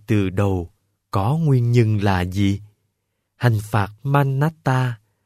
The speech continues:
do bởi mục đích gì? Việc giải tội phục hồi có nguyên nhân là gì?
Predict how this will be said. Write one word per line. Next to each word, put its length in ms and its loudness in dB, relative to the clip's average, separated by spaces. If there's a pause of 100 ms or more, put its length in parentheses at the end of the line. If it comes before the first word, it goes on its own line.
(280)
do 300 4
bởi 320 0
mục 240 0
đích 160 0 (100)
gì? 300 2 (920)
Việc 200 0 (100)
giải 280 -2 (100)
tội 400 -2
phục 220 -2 (140)
hồi 380 0 (360)
có 220 -2
nguyên 360 2
nhân 300 2
là 200 0
gì? 380 0